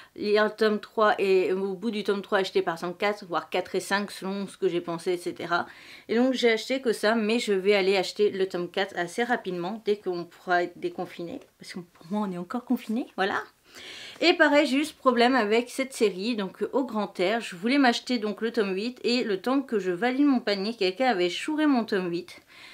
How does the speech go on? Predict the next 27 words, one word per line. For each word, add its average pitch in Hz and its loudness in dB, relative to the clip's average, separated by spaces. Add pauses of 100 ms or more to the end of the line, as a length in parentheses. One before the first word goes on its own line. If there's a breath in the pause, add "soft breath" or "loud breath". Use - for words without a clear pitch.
(220 loud breath)
Je - -14
suis 196 -6
un 214 -2
petit 285 -4
peu 226 0
deg. 180 -2 (500 soft breath)
Voilà, 175 2
parce 175 -2
que 214 0
justement 190 -4
j'avais 196 -2
envie 180 -2
de 196 2
lire 190 2
la 180 2
suite, 233 -6
euh, 180 2
et 180 4
puis 175 -8
ça 233 0
j'aime 185 -4
pas 214 0
les 196 0
lire 202 0
d'affilée, 190 0
donc 190 -6 (100)
voilà. 175 -6